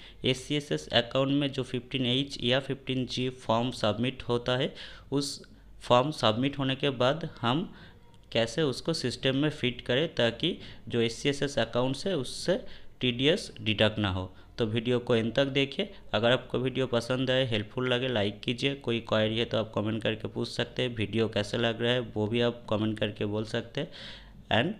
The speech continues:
सब्सक्राइब कीजिए चैनल को। तो चलिए हम स्टार्ट करते हैं। तो यहाँ पे हम सीपीए यानी कि काउंटर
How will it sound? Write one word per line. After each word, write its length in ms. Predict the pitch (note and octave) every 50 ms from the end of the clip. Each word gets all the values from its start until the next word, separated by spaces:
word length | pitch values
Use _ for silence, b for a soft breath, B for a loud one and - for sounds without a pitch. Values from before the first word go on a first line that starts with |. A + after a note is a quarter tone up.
| - - -
सब्सक्राइब 500 | - G2+ F#2 - - - A2 A2 A2 A2 -
कीजिए 200 | - A#2+ D3 D3+
चैनल 320 | - - F#2+ F2+ F2+ F2
को। 200 | E2 - - F#2 B B B B B -
तो 80 | A#2+
चलिए 320 | A#2 - B2+ B2+ C3+ D3+ D#3
हम 240 | C#3+ D3 D3 E3 - -
स्टार्ट 340 | - - - A2 A2+ A#2 - -
करते 280 | - C3+ C3+ C3+ -
हैं। 100 | E3 F#3 F#3+
तो 140 | - D#3 C#3
यहाँ 180 | C#3 C#3 C#3 C3+
पे 120 | C#3 C#3
हम 260 | C#3 C#3+ C#3+ C#3+ C#3+ C3+
सीपीए 540 | - - - A#2+ A2 - - C3 B2 A#2 G#2+
यानी 300 | G#2+ A2+ A#2+ A#2+ B2 A#2
कि 100 | C3+ B2+
काउंटर 540 | - - A2+ A2+ A#2 B2 A#2 A#2 C3 C3 B2+